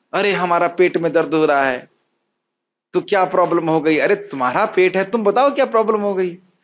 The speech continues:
लेकिन नहीं, वो वैद्य के पास जाता है, वो डायग्नोसिस करता है या अल्ट्रासाउंड होता है, तो हम अपने ही बारे में, आ, नहीं जानते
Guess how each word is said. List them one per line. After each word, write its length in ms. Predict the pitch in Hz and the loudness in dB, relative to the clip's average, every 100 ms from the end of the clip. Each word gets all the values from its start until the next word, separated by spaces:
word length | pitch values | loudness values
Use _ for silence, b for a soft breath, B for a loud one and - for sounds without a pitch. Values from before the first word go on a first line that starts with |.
| _ _ - | _ _ -6
लेकिन 240 | 156 170 | -2 -2
नहीं, 360 | 170 147 123 104 _ _ 143 | 0 0 -2 -6 _ _ 0
वो 120 | 135 | 2
वैद्य 320 | 147 156 165 | 2 2 0
के 120 | 180 | -2
पास 220 | 156 165 | 0 0
जाता 280 | 160 160 165 | 2 0 0
है, 60 | 165 | 0
वो 80 | 175 | 0
डायग्नोसिस 500 | 160 165 165 160 160 | 0 0 -2 -4 -2
करता 400 | 151 143 160 151 | -4 0 0 2
है 280 | 151 151 B B B | 0 -2 B B B
या 300 | 160 165 160 | -2 0 2
अल्ट्रासाउंड 760 | 147 - 147 147 180 160 170 170 | 0 0 0 2 0 0 0 0
होता 240 | 165 170 | 0 0
है, 100 | 160 | -2
तो 120 | 165 - | -2 -6
हम 280 | - 180 | -2 -4
अपने 400 | 214 156 - 170 | 0 -4 -4 -2
ही 140 | 175 233 | 0 2
बारे 280 | 208 208 220 | 2 2 2
में, 120 | 226 | 2
आ, 280 | 208 196 - 196 | 2 0 -4 -2
नहीं 160 | 247 | 0
जानते 400 | 240 170 120 104 | 2 0 -2 -10